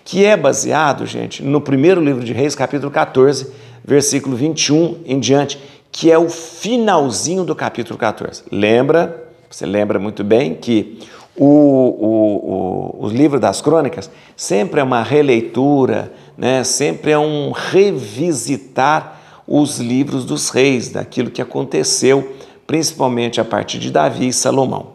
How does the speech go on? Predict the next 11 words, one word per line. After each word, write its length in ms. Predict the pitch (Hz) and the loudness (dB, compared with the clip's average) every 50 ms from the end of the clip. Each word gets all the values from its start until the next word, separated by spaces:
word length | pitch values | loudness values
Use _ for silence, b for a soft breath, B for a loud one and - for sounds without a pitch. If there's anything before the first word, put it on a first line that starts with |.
| _ _ | _ _
Então 160 | - 113 120 | -8 -8 -6
preste 380 | - 131 139 147 143 - 156 | -2 2 2 2 2 0 -2
atenção. 560 | 151 - 165 160 143 - 110 87 - - B B B B B B B B B B B _ | -2 0 0 0 0 0 -2 -4 -6 -8 B B B B B B B B B B B _
Este 320 | - 160 196 190 - - | 4 6 6 6 4 0
capítulo 440 | - 117 110 110 113 117 107 101 101 | 0 -2 -2 -2 -2 -6 -6 -6 -4
de 40 | 104 | -2
hoje 220 | 113 127 135 131 | -2 -2 -2 -2
é 40 | 123 | -4
baseado 680 | 104 104 113 107 104 104 107 113 123 139 147 - - - B B B B B B _ | -2 -2 -4 -4 -2 -2 0 2 2 2 0 -2 -8 -14 B B B B B B _
no 440 | 117 117 127 135 160 190 190 - - - - - | -4 0 2 4 4 4 4 2 -2 -6 -8 -4
primeiro 680 | 117 120 117 120 139 151 - - 82 78 76 - | -4 -2 0 2 2 2 2 0 -2 -4 -8 -12